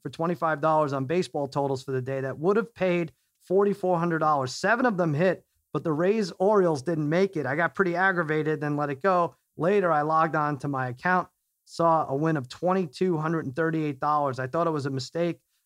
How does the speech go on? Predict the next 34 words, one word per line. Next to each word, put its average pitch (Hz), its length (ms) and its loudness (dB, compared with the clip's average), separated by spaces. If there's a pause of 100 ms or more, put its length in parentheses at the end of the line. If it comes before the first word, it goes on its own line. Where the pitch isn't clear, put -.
I 127 80 -4
looked 190 220 0
into 143 180 -4
history 175 380 -2
of 151 60 -2
the 147 60 -4
bet 143 200 -4
and 139 100 -8
saw 175 140 0
that 170 100 -2
the 156 140 -8
Orioles 202 400 2
game 170 240 -2
was 139 120 -4
no 208 400 0
action 170 580 -2 (360)
and 143 140 -4
competitor 202 640 0
condition 180 640 -2
not 175 320 0
met. 190 340 2
Took 202 200 -4
a - 60 -20
couple 190 260 -2
minutes 196 420 -2 (320)
for 165 80 -10
my 160 160 0
degenerate 151 600 -2
brain 180 240 2
to 143 60 -2
realize 165 440 0
they 139 80 -4
switched 196 400 -4
pitchers 226 560 -4